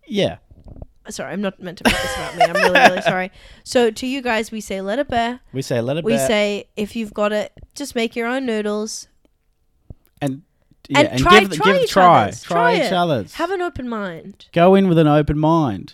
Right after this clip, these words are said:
Speaker 2: And you know what? Ask other friends how they do it. Let's try and find a way that's the simplest way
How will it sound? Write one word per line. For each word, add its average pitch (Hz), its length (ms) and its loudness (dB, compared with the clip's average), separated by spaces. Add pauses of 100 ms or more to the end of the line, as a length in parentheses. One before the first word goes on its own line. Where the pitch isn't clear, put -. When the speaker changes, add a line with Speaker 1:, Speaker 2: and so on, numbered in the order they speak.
Speaker 2:
And 226 460 -10 (280)
you 269 160 -10
know 320 140 -6
what? 320 260 -6 (400)
Ask 269 340 -2
other 240 200 -6
friends 202 360 -10
how 196 140 -8
they 196 160 -6
do 196 160 -10
it. 165 160 -12
Let's 247 360 -8
try 220 260 -8
and 220 160 -10
find 202 260 -6
a 202 60 -8
way 190 240 -4
that's - 220 -14
the 220 80 -20
simplest 220 580 -10
way 180 340 -6